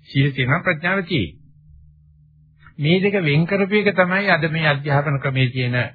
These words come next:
සාපේ. ඒකට කියන්නේ hidden curriculum and moral education කියලා අද තියෙන උ-, අධ්‍යාපන ක්‍රමේ හඟවලා ගහන වෙනම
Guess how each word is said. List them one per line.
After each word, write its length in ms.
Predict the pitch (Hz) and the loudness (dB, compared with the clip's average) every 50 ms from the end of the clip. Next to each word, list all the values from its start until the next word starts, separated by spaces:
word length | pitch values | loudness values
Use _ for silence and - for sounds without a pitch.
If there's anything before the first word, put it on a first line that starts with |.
| - - - _ _ _ - - _ - | -16 -20 -20 _ _ _ -20 -20 _ -20
සාපේ. 500 | - - - 127 120 123 120 117 90 82 - _ _ _ _ _ _ - | -20 -8 -2 0 0 0 0 -2 -10 -14 -14 _ _ _ _ _ _ -6
ඒකට 260 | 120 131 131 135 - | -2 -2 -2 -2 -4
කියන්නේ 400 | - 135 135 151 170 185 165 110 | -4 -4 -2 -2 -2 -2 0 0
hidden 300 | 135 135 139 156 156 151 | 0 0 0 0 -2 0
curriculum 600 | 147 143 127 127 123 143 139 131 131 127 131 139 | 0 0 -2 -2 -2 -2 -2 -2 0 -2 0 0
and 160 | 160 180 175 | 0 0 0
moral 360 | 143 120 127 139 143 147 147 139 | -2 0 0 0 0 0 -2 -2
education 560 | 139 135 139 135 - 143 127 - - 139 135 | 0 0 0 0 0 -2 -2 -2 0 0 0
කියලා 300 | 131 143 156 190 247 269 - - - - - - _ | 0 0 -2 -2 -2 -4 -6 -12 -18 -20 -20 -20 _
අද 180 | - 117 127 131 147 | -6 -4 0 0 0
තියෙන 280 | 139 160 160 156 147 156 | 0 0 -2 0 0 2
උ-, 160 | 156 131 117 110 | 0 0 0 0
අධ්‍යාපන 580 | 104 113 120 123 139 139 139 151 160 170 156 151 | -2 -4 -4 -2 0 2 2 2 2 0 -4 -2
ක්‍රමේ 460 | - 170 170 180 202 208 190 180 139 107 | -4 -4 -4 -4 -4 -4 -4 -4 -6 -8
හඟවලා 680 | - - 117 117 131 139 175 175 185 185 185 185 190 | -10 -6 -2 0 0 0 0 -2 -2 0 0 0 0
ගහන 360 | 180 180 147 156 190 214 220 202 | 0 0 0 0 0 0 -2 -2
වෙනම 340 | 143 131 139 151 185 196 208 | 0 0 0 0 0 2 2